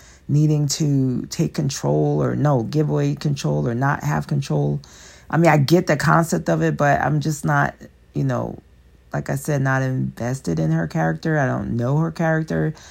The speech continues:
So to really get into her story was, you know, it's not like she was acting horribly.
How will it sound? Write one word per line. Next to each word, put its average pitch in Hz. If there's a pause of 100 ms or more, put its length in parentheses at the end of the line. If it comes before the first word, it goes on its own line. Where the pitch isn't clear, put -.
(180)
So 135
to 131
really 139
get 135
into 143
her 135
story 139
was, 123 (1120)
you 135
know, 110 (360)
it's -
not 135
like 135
she -
was 131 (220)
acting 127
horribly. 117